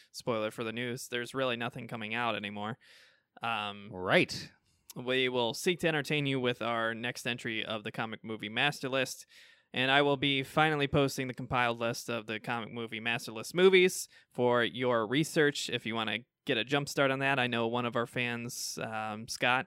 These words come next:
Speaker 1: had reached out and was asking, uh, when the posting would go up for the full list of movies. So, Scott, that'll be coming out within this week. So look forward to that. Keep checking the site if you so choose,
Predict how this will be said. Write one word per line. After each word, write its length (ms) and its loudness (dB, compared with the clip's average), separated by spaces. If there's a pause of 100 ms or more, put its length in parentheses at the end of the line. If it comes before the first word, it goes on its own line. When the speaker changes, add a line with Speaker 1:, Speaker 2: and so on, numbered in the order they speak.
Speaker 1:
had 220 -2
reached 240 -4
out 240 0
and 120 -12
was 140 -10
asking, 500 -8 (560)
uh, 240 -2
when 320 -6
the 380 -4 (120)
posting 420 -2
would 140 -6
go 160 0
up 200 2
for 240 -4
the 120 -8
full 240 -4
list 220 -8
of 60 -12
movies. 580 -8
So, 360 -10
Scott, 380 2
that'll 200 0
be 120 -4
coming 260 -4
out 260 -2
within 280 -10
this 200 -12
week. 400 -14
So 380 -12
look 160 -6
forward 380 -2
to 80 -8
that. 280 0 (380)
Keep 200 -8
checking 280 -4
the 80 -12
site 340 -4
if 200 -10
you 260 -6 (160)
so 220 -6
choose, 560 -6